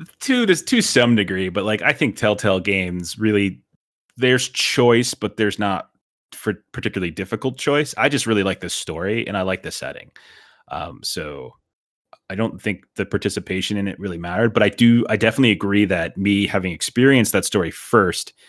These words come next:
and having experienced it years ago, and, and I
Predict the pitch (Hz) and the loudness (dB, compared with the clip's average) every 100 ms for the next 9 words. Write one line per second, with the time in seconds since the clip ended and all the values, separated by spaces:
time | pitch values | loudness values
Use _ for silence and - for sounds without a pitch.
0 | _ _ _ _ _ - 117 107 92 98 | _ _ _ _ _ -2 2 2 2 0
1 | 95 - 98 92 87 101 90 87 98 92 | 0 0 0 0 0 0 0 2 2 2
2 | 90 85 95 90 | -2 -4 -6 -6